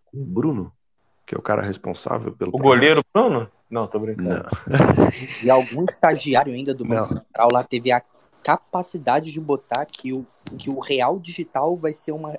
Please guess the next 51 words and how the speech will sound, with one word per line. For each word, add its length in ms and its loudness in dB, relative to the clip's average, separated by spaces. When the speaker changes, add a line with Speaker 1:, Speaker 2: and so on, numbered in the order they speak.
Speaker 3:
é 100 -4
uma 160 -4
reserva 460 0
de 100 -6
valor. 380 0
O 20 -20
cara 140 -8
teve 160 0
Speaker 2:
Cara, 200 10
o 40 2
cara 180 6
Speaker 3:
capacidade 60 2
Speaker 2:
colocou 360 10
Speaker 3:
de 60 10
falar 180 8
Speaker 2:
isso, 120 -2
Speaker 3:
isso, 160 2
Speaker 2:
o 40 -6
cara 220 4
colocou 380 4
isso. 500 -4
Cara, 580 0
é 80 0
piada, 380 4
é, 300 2
tipo 380 -14
Speaker 1:
Eu, 80 -4
eu 120 2
Speaker 2:
o 20 4
Speaker 1:
jantei 160 2
Speaker 2:
cara 180 8
Speaker 1:
com 100 -4
o 60 -8
cara 240 0
que 60 -2
Speaker 3:
A 40 0
Speaker 1:
tá 100 4
Speaker 3:
moeda 200 6
em, 40 -4
Speaker 1:
responsável. 360 -6
Speaker 3:
em 40 -8
menos 200 -4
de 80 -6
trinta 320 -4
anos 220 -6
caiu 300 -6
oitenta 380 -6
e 40 -6
cinco 200 -10
por 200 -10
cento. 400 -20